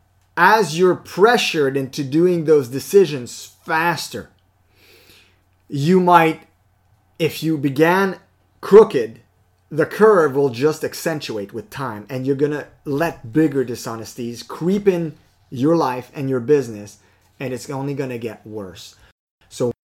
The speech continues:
make sure you start off on the right foot with a covenant with yourself that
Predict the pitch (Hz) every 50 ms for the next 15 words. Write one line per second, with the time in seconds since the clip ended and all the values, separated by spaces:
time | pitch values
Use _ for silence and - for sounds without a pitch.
0 | _ _ _ - 151 139 127 226 220 185 - 185 147 139 143 139 135 120 113 107
1 | 107 117 127 147 147 - - - 123 113 117 - - _ _ _ _ _ _ _
2 | - 139 135 147 151 156 147 143 139 - - _ - 160 131 120 - - - -
3 | 226 208 233 233 226 196 170 175 170 175 - 156 143 117 - - - - 180 160
4 | 117 87 80 - - - _ _ _ _ _ _ _ _ _ _ _ - - _
5 | _ _ _ - 147 165 165 160 151 - - _ _